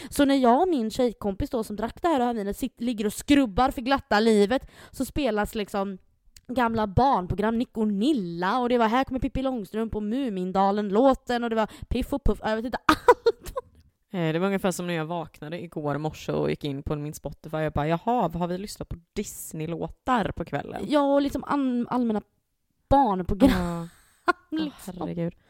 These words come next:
Speaker 2: Alltså, jag har ju dock ett svagt minne av,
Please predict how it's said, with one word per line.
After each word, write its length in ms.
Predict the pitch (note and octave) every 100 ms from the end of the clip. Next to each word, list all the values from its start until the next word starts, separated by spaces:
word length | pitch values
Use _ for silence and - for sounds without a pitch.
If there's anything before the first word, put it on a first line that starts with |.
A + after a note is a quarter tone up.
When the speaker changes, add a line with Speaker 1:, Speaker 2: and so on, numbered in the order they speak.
| - _
Speaker 2:
Alltså, 200 | G3 A3+
jag 180 | A#3 C4+
har 220 | B3+ F#3
ju 100 | C#4
dock 180 | F#3+ -
ett 100 | -
svagt 420 | - D3+ D3 -
minne 340 | F3+ F3 D3+ G3
av, 380 | - E3 G#2+